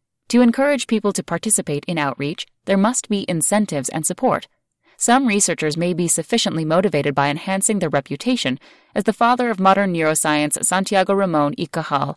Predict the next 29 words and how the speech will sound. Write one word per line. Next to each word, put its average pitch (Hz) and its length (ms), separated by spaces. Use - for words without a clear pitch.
noted 170 400
in 156 120
his 165 200
famous 180 400
Advice 165 560
for 220 200
a 208 60
Young 151 380
Investigator. 131 800
But 196 180
for 240 180
others, 175 540
an 190 80
established 254 640
framework 160 460
for 170 120
recognition 151 720
implemented 196 560
by 139 140
journals 160 440
and 185 120
institutions 143 760
could 247 280
push 285 220
them 151 180
to 160 100
prioritize 165 720
public 147 320
engagement. 143 520